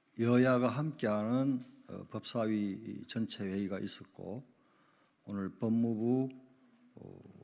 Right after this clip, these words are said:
국방부, 군사법원, 법제처, 어, 현안보고 및 현안질의가 예정되어 있었습니다. 총 십칠 명의 이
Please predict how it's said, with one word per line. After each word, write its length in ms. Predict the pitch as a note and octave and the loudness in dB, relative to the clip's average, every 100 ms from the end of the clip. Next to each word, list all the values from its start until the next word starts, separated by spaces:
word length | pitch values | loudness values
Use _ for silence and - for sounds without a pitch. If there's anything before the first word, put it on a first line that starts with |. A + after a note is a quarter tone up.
| - - - | -20 -20 -16
국방부, 1160 | A2+ - C#3 C3 C3 - - B2+ A2 C3 C#3+ C3+ | -16 -6 0 2 2 -2 -8 -4 2 2 2 2
군사법원, 680 | C#3+ C#3 G#2+ G2+ F#2 F2+ F2+ - _ - - | 2 4 2 0 -2 -4 -8 -16 _ -18 -8
법제처, 840 | A2+ - A2+ - - A#2 A#2+ A#2+ - - _ _ | -8 -4 -4 -4 -4 -2 -2 -4 -14 -20 _ _
어, 680 | - - - - G#2+ A2 - - | -18 -18 -20 -20 -20 -20 -20 -4
현안보고 580 | A2+ A#2+ B2 G#2+ G2 | 0 4 4 4 0
및 300 | G#2+ A#2+ A#2+ - | 0 0 -4 -10
현안질의가 840 | - A2 A#2 G#2 A2+ A2+ G#2 F#2+ | -4 0 0 0 0 0 0 -2
예정되어 420 | F#2+ G2+ G2 G2 | -4 -4 -4 -2
있었습니다. 720 | G2+ G2 - - F2+ - - - _ _ _ _ _ _ | -4 -8 -10 -10 -12 -12 -16 -18 _ _ _ _ _ _
총 220 | - A#2 B2 | -6 -2 0
십칠 520 | - C#3 - D#3+ D#3 | 0 -4 -2 2 4
명의 760 | D#3+ D#3 D#3 B2+ G2+ A2 C#3+ - - - - _ - | 4 6 4 4 2 0 -2 -6 -18 -20 -20 _ -18
이 600 | F2+ F#2 F#2 F#2 A#2+ G#2+ | -10 -8 -8 -10 -12 -16